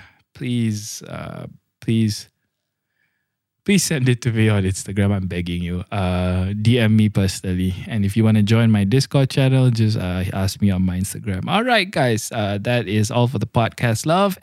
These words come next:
And now back to the episode. After a few vapes. All right, we will get back to the episode after these messages.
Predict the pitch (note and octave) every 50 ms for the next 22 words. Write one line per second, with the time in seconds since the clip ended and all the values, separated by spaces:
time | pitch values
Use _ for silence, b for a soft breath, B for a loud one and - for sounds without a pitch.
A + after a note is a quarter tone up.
0 | - - A#3 A#3 B3 B3 B3 C4 C4+ C#4 C4+ C4+ B3 A3+ A3 B3+ C4 B3+ - -
1 | - - A3 A#3+ C4 C4+ C4+ B3+ A3+ G#3 G3+ F#3 - - A3 G#3+ G#3 G#3 G3+ F#3+
2 | F3+ E3+ D3+ C3+ A#2+ G#2+ G2 G2 - _ _ _ _ _ _ _ _ _ _ _
3 | _ _ _ _ _ _ _ _ _ _ _ _ _ _ C#3 B2+ A2+ - - -
4 | A2+ G#2+ G2 - - G#2+ G2+ F#2+ G2 A2+ D3+ E3+ - _ - - - - - -
5 | _ _ _ _ B B B B B B B B B B B B B B B B
6 | B B B B B B B _ _ _ _ _ _ _ _ _ _ _ _ _
7 | _ _ _ _ _ _ _ _ _ _ _ _ _ _ _ _ _ _ _ _
8 | _ _ _ _ _ _ _ _ _ _ _ _ _ _ _ _ _ _ _ _
9 | _ - C#3+ C3 A#2 G#2+ G#2 B2 C#3+ D3+ D#3+ D3+ D#3 C#3+ C3 C3+ D3 D#3 D#3+ -
10 | - D3 C#3+ E3+ F3+ F#3 F#3 - - F#3+ F#3 F#3 - A#2 D3+ D#3+ D#3+ - - F3
11 | E3 C#3+ C#3 E3 F3+ - - A2 A2+ A#2+ - - G#2+ G#2 - F#2 E2+ D2 D#2+ -
12 | - - -